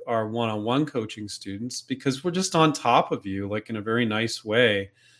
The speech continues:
and just being on top of you, making sure you do and say everything right.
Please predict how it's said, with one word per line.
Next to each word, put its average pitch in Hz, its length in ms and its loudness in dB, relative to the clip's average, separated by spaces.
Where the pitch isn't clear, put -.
and 110 80 -6
just 110 220 -6
being 123 220 4
on 113 160 0
top 120 340 4
of 113 100 -6
you, 110 120 -4
making 110 320 -4
sure - 200 -8
you 107 140 -4
do 107 140 -6
and 110 100 -2
say - 140 0
everything 107 340 0
right. 110 240 0